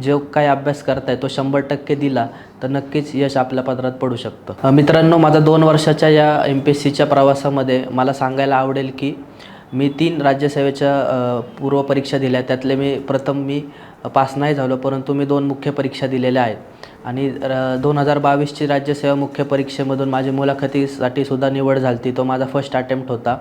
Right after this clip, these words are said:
अ, मुलाखत म्हणजे खूप काहीतरी वेगळं आहे, खूप काहीतरी एकदम, अ, दडपण माझ्या अंगावर आलं की आता काय होणार, की एवढे मोठ्या अधिकाऱ्यांसमोर आपल्याला जायचं आहे आणि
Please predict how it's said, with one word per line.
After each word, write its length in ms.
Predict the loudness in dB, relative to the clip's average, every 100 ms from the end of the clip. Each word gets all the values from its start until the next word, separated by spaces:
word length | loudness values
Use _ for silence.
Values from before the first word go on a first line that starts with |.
| -4
अ, 160 | -2
मुलाखत 760 | 2 2 2 2 0 -2 -10 -8
म्हणजे 220 | -4 -2
खूप 220 | 0 -2 2
काहीतरी 360 | 0 0 0
वेगळं 320 | 2 2 0
आहे, 240 | 0 0 -2
खूप 240 | -4 -2
काहीतरी 480 | 0 0 -2 -4 -4 -8 -18 -20 -8
एकदम, 420 | -8 -2 -2 0
अ, 300 | -2 0 0
दडपण 400 | 0 0 2 0
माझ्या 280 | 0 0 0
अंगावर 240 | -2 -2
आलं 180 | -2 -2
की 120 | 0
आता 220 | 0 0 -2
काय 160 | -2
होणार, 260 | -2 -4 -6
की 120 | -4
एवढे 200 | -4 -2
मोठ्या 340 | -4 -4 -2
अधिकाऱ्यांसमोर 720 | -2 -2 -4 -4 -4 -4 -2 -2
आपल्याला 360 | -2 -2 0
जायचं 340 | 0 0 -2 -4
आहे 80 |
आणि 100 | -4